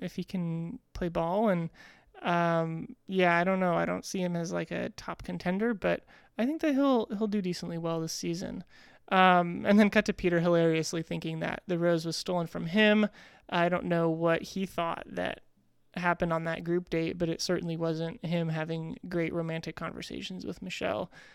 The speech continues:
Um, maybe he was still banking on getting the really romantic looking room with the cannolis from night one.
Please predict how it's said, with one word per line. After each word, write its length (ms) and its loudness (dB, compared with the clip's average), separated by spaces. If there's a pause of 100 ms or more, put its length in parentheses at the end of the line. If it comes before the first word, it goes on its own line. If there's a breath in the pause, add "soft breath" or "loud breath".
(260 loud breath)
Um, 500 -4
maybe 300 0
he 120 2
was 140 4
still 160 0
banking 420 -2
on 320 -4 (260)
getting 280 0
the 180 0
really 240 0
romantic 580 -4
looking 320 -8
room 440 8
with 100 2
the 100 -2
cannolis 640 4
from 140 -2
night 180 -2
one. 460 4